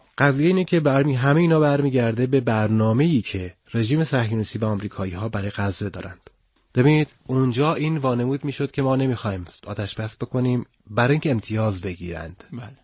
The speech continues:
Speaker 1: ببینید، این بازی برای اینکه بود که حماس احساس کنه که توافق رو بپذیر، چون اینها امتیاز نمیدن. حماس این رو می‌دونست و امتیاز نداد.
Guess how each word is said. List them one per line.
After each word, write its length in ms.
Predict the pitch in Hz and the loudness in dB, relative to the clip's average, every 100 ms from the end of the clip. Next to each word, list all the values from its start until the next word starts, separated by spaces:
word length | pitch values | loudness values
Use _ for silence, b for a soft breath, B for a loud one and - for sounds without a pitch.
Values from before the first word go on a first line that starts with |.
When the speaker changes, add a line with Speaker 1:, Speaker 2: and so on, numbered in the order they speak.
| _ _ | _ _
Speaker 1:
ببینید، 280 | 113 127 139 - B B B | 0 2 2 -2 B B B
این 200 | 202 196 | 6 8
بازی 240 | 135 127 | 6 6
برای 140 | 139 135 | 4 2
اینکه 180 | 131 | -2
بود 140 | - 127 | -6 -4
که 220 | 127 110 _ _ - | -2 -4 _ _ -6
حماس 500 | 120 123 147 165 - _ - | 0 2 2 0 -6 _ -4
احساس 500 | 127 117 - 208 - | -2 -2 2 2 2
کنه 220 | 170 160 | 0 0
که 300 | - 151 151 - B B B | 0 0 -2 -4 B B B
توافق 580 | - 135 143 143 131 196 | 0 4 6 6 4 2
رو 80 | 196 | 2
بپذیر، 640 | 180 180 190 180 190 190 | 2 2 2 2 2 2
چون 220 | 180 - 165 | 0 0 0
اینها 280 | 135 127 | 0 0
امتیاز 540 | 147 135 131 131 151 165 151 135 | -2 0 2 2 2 -2 -8 -6
نمیدن. 640 | 143 156 107 95 87 85 - B B | 2 4 4 0 -8 -12 -16 B B
حماس 420 | - 135 156 - | 2 4 4 4
این 100 | 151 | 2
رو 100 | 143 | 2
می‌دونست 600 | 139 165 185 185 185 - b b b 113 113 | 2 2 4 4 2 -4 b b b -8 0
و 360 | 139 160 170 160 - | 2 2 0 -4 -6
امتیاز 560 | 120 110 120 120 127 123 | -4 -2 -2 0 0 0
نداد. 460 | 117 90 95 92 | 0 0 -6 -12